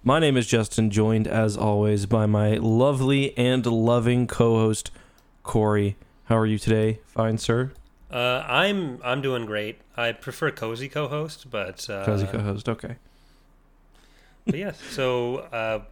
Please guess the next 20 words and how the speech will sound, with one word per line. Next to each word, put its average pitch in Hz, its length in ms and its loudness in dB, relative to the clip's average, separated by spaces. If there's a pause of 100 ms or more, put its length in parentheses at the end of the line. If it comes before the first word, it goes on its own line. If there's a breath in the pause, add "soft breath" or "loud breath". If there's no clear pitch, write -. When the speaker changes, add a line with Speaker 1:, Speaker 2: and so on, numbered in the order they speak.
(200)
Speaker 2:
we've 131 160 -8
got, 156 320 -2
we've 139 160 -12
got 165 160 -2
a 151 40 0
Darth 156 440 -4
Bane 196 240 -2
to 160 80 -4
talk - 320 -10
about, 101 440 -8
and 107 400 -8
I'm 143 280 -6
still 151 260 -4
feeling 127 380 -6
edgy. 110 340 -6
I 123 140 -2
finished 139 440 -6
this - 480 -8
last 110 380 -8
night. 117 380 -10